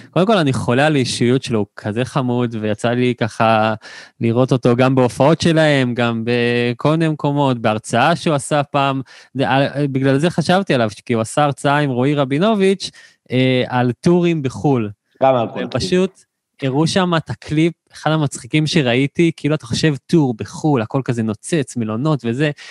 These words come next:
Speaker 1: הם הראו את כל החרא ואת כל הנסיעות וה-, החדרים הקטנים שהם ישנו בהם באיזה עיירות, שלך תדע איפה הם, באיזה צפון סלובקיה או משהו כזה.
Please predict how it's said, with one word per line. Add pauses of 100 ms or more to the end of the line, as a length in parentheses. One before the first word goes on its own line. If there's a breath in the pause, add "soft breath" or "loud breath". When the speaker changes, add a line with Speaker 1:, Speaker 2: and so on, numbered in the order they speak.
(220 loud breath)
Speaker 1:
הם
הראו
את
כל
החרא (360 loud breath)
ואת
כל
הנסיעות (180 loud breath)
וה-, (340)
החדרים
הקטנים
שהם
ישנו
בהם
באיזה
עיירות, (200)
שלך
תדע
איפה
הם,
באיזה
צפון
סלובקיה
או
משהו
כזה.